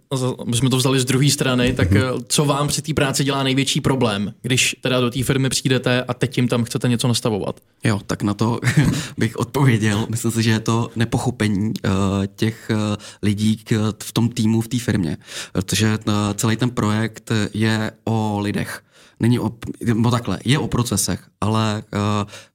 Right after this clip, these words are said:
Speaker 3: ty procesy nastavují lidi. To znamená, že je to o lidech, je to o komunikaci mezi těma lidma. A pokud, eh, tam v tom týmu na straně, eh,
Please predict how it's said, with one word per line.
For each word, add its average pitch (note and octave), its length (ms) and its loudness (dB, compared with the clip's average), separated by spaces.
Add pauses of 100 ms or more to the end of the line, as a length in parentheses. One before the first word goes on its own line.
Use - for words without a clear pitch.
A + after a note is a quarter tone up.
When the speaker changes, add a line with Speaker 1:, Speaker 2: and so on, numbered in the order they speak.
(260)
Speaker 3:
ty A2 100 -2
procesy A#2+ 460 0
nastavují G#2+ 500 0
lidi. F2+ 260 -2 (240)
To - 100 -4
znamená, G2+ 440 4
že G#2+ 80 0
je G#2 80 2
to G#2 160 -2
o G2+ 60 -2
lidech, G2+ 300 0
je A2 60 -6
to - 100 -4
o - 80 -4
komunikaci A#2 580 0
mezi F#2+ 220 0
těma G2+ 200 0
lidma. F#2+ 300 0 (380)
A - 60 -14
pokud, - 420 -2
eh, A2 40 2 (140)
tam G#2+ 360 0
v - 160 -12 (120)
tom A2+ 380 2 (120)
týmu A2 280 2
na G#2+ 100 0
straně, A2 500 0
eh, F#2+ 600 -2